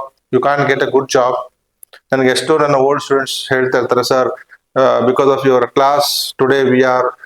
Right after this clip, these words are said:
uh, working, we are, we have a got government job and we are in a good position, we are in a ಎಮ್ ಎನ್ ಸಿ company. ಬಹಳಷ್ಟು ಜನ ನಂಗೆ ಫೋನ್ ಅಲ್ಲಿ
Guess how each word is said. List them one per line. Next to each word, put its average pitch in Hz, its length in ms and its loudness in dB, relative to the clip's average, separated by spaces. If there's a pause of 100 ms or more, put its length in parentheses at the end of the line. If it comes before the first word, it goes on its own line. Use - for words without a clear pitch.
(280)
uh, 117 240 2
working, 135 540 2
we 127 80 4
are, 120 200 0
we 127 120 2
have 127 180 0
a 123 80 0
got 127 360 0
government 123 360 0
job 123 380 0
and 113 240 -2
we 127 200 0
are 120 360 2
in 120 120 -8
a 120 60 -14
good 139 220 0
position, 120 600 0
we 117 100 0
are 117 160 2
in 117 100 -4
a 117 120 0 (420)
ಎಮ್ 131 140 2
ಎನ್ 156 120 0
ಸಿ 151 120 0
company. 127 360 -2 (760)
ಬಹಳಷ್ಟು 156 340 0
ಜನ 147 160 0
ನಂಗೆ 139 340 0
ಫೋನ್ 135 260 0
ಅಲ್ಲಿ 131 220 2